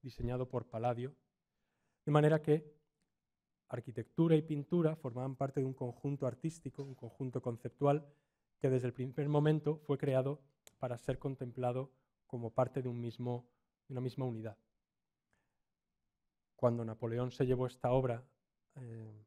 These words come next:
y desde entonces se puede ver en, en el Museo del Louvre en París, lo que ha ocurrido es que este espacio en Venecia ha, ha permanecido vacío, ha permanecido incompleto, y es por eso que se nos propuso la posibilidad de reproducir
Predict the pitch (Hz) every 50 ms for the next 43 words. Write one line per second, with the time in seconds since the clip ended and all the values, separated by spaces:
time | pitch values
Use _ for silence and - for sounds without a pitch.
0 | _ _ _ _ _ _ _ _ _ _ _ _ _ _ _ _ _ _ _ _
1 | _ _ _ _ _ _ _ 139 123 113 113 - 113 107 104 - 120 113 - 123
2 | 113 - 127 - - 120 117 117 120 120 113 - _ _ _ _ _ _ _ _
3 | _ 120 123 113 113 113 110 123 127 123 117 113 110 107 104 120 _ _ _ _
4 | _ _ 120 110 - - 127 117 120 117 120 139 151 143 139 131 127 120 - 120
5 | 143 175 165 - - - - _ _ _ _ _ _ _ _ _ _ _ _ _
6 | - 131 - 143 123 - 147 139 143 143 147 147 - - 139 123 - - 127 -
7 | - 139 135 - - 139 139 135 139 139 135 - 156 151 160 - 143 - - -
8 | 123 135 123 123 123 123 120 - - 131 127 117 107 - - 113 120 156 - _
9 | _ _ _ _ _ _ _ _ _ _ _ - 123 - _ - 123 120 120 120
10 | - - 135 135 139 139 - 123 113 113 - 120 123 117 - 131 - _ _ _
11 | _ _ _ _ _ _ _ 151 139 - - 143 143 - 151 135 - 127 127 -
12 | - - 120 113 - 131 127 - 143 135 127 120 - 123 - 143 131 135 135 139
13 | 139 139 135 139 123 123 120 123 120 - 120 117 113 110 - - 135 127 - -